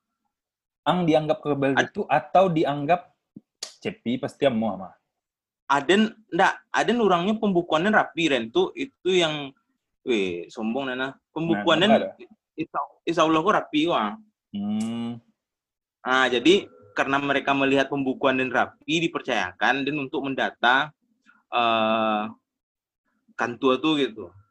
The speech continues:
Speaker 1: Oh, de ang, de ka-, kayaknya ang nan, paling rapi, jadi diaro anang gitu.
Speaker 2: Nah, kayak gitu.
Speaker 1: Oh, iya, iya, iya, iya, iya.
Speaker 2: Soalnya den,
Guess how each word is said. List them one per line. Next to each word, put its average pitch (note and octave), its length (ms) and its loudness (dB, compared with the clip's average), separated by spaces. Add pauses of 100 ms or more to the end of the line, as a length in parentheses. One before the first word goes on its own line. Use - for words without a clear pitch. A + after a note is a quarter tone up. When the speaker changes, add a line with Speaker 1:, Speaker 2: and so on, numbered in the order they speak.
(1400)
Speaker 1:
Oh, B2+ 220 4
de B2 180 0
ang, B2+ 380 -4
de B2 80 -2
ka-, - 240 0
kayaknya B2 560 2
ang D3 240 -2
nan, C3+ 140 -2 (260)
paling A#2 480 -2
rapi, B2+ 720 2 (340)
jadi A#2+ 360 2 (280)
diaro A2 320 4
anang A2+ 460 2
gitu. F#2 160 -6 (800)
Speaker 2:
Nah, B2 420 4
kayak A2 240 -6
gitu. A#2+ 160 2 (560)
Speaker 1:
Oh, G2 920 0
iya, G2+ 200 -4
iya, G2 240 -6
iya, F#2+ 240 -10
iya, F#2+ 160 -10
iya. F#2 260 -20 (1200)
Speaker 2:
Soalnya D3 340 -2
den, A3+ 140 0